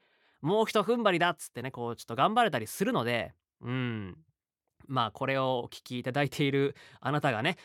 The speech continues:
そう、それに該当するかは分かりませんけれども、えー、もしね、もし今、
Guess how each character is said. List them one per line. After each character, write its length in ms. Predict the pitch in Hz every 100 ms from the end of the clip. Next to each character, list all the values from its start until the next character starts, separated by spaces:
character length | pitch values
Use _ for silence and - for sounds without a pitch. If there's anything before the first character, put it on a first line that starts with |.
| -
そ 80 | 117
う、 20 |
そ 100 | 135
れ 80 | 127
に 100 | 151
該 240 | 165 196
当 160 | 202 196
す 120 | 220
る 100 | 233
か 200 | 175 131
は 80 | 143
分 60 | 226
か 100 | 277
り 80 |
ま 140 | 302 330
せ 140 | 330
ん 80 | 254
け 120 | 220
れ 80 | 190
ど 120 | 160
も、 280 | 175 185 104 - - -
え 340 | 113 107 101
ー、 40 | 135
も 120 | 277
し 160 | - 131
ね、 220 | 131 - _ _
も 180 | - 139
し 300 | - - 180
今、 340 | 240 214 135